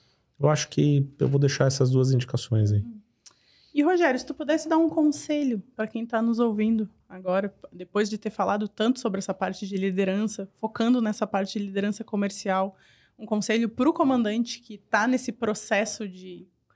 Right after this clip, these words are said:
Speaker 2: contratar ou desenvolver um líder comercial, que conselho que tu daria?
Speaker 1: Pô, difícil assim, tão aberto, mas vamos lá. Eu acho que a gente tem que assumir as responsabilidades, né? É,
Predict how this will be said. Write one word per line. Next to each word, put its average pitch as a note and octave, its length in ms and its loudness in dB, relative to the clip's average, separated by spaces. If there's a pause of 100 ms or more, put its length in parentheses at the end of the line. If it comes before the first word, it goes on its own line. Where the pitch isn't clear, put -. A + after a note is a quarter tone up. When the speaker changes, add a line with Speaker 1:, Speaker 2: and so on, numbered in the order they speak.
(120)
Speaker 2:
contratar G3+ 760 0
ou F#3+ 100 0
desenvolver G3 800 0
um G#3 100 0
líder G3 300 0
comercial, F#3+ 640 -4
que - 120 -18
conselho C#4 440 -2
que - 80 -16
tu - 80 -18
daria? F#3+ 320 -6 (960)
Speaker 1:
Pô, C3 160 0
difícil C3 400 -4
assim, A2+ 260 0
tão A2+ 220 0
aberto, C#3+ 480 0 (220)
mas A2+ 200 -2
vamos C3+ 220 0
lá. A#2 120 2 (600)
Eu - 60 4
acho - 100 0
que D3+ 80 4
a - 20 6
gente C#3+ 80 0
tem D3+ 100 4
que D3 100 2
assumir D3 260 2
as C#3+ 80 2
responsabilidades, C#3+ 920 2
né? B2+ 360 2
É, G#2 440 -2